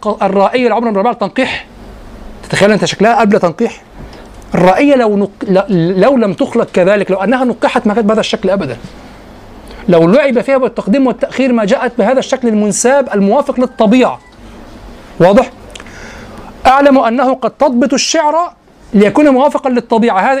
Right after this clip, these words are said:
إذا كان خرج متكلفا في الارتجال، قد يكون متكلفا مرتجلا، لكن أن تصل به إلى هذه المرتبة،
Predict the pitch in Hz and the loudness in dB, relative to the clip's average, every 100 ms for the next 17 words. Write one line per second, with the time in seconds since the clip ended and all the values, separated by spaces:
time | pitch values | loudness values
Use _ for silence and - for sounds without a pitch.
0 | 240 214 - 262 254 254 247 220 214 214 | -2 -2 -2 -4 -2 -2 -2 -2 -2 -4
1 | 190 240 247 208 220 165 180 180 - 165 | 0 0 0 -2 -2 0 2 2 0 0
2 | 233 214 190 190 226 220 190 214 185 131 | 0 0 0 -2 -2 -2 0 0 0 -2
3 | 110 - - - - - - - - 165 | -8 -20 -20 -20 -20 -20 -18 -16 -2 4
4 | 226 311 262 254 226 339 339 311 247 302 | 4 4 2 2 2 2 2 2 2 2
5 | 302 240 240 208 302 311 226 247 240 214 | 0 0 -2 0 -2 -2 -2 0 0 0
6 | - 277 190 | 0 2 0